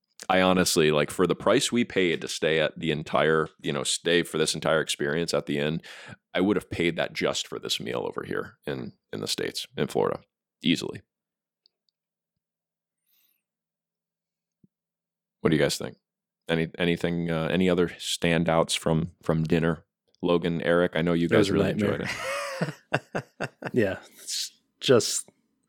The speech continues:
Speaker 2: just the
Speaker 1: <laughs>
Speaker 2: best. Just, I love seafood. I love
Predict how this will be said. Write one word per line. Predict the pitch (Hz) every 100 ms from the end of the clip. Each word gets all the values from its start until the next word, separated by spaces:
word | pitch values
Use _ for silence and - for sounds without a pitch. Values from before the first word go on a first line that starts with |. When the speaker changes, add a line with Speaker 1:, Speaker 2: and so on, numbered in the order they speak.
| - - - - _ - - -
Speaker 2:
just | - 143
the | 147
Speaker 1:
<laughs> |
Speaker 2:
best. | - 202 - 202 - 202
Just, | - 190 - -
I |
love | 113 113 113 98 - - _
seafood. | - - - 156 - 156 147 143 - - _ _ _ - - _ _ -
I | 104
love | 107 113 113 107 101